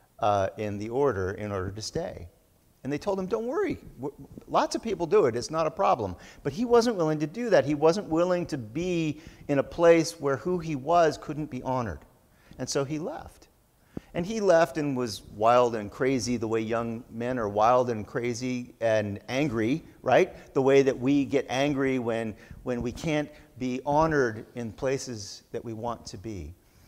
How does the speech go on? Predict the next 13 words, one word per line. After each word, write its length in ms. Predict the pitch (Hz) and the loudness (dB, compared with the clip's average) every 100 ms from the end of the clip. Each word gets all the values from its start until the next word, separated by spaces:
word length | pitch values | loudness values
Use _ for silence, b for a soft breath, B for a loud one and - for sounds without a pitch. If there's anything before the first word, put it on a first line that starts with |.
| b b b _ - - | b b b _ -20 -6
And 140 | 147 147 | -2 -2
eventually, 840 | 131 196 302 - 175 120 110 113 B B B B - | -2 0 0 0 0 2 2 -2 B B B B -16
someone 500 | - 185 208 196 180 | 2 4 6 4 4
invited 560 | 147 143 151 147 123 | 2 2 2 0 -4
John 460 | 113 110 110 110 110 101 | -2 0 0 -2 -6 -12
to 80 | - | -14
church, 560 | - - 151 92 - - | -10 -6 -4 -6 -12 -12
and 160 | 131 120 | -8 -4
he 120 | 131 | -2
had 180 | 123 120 | 0 0
a 40 | |
similar 340 | 120 131 120 120 | -2 -4 -2 -2
reaction. 500 | 131 107 90 - | -2 -2 -2 -4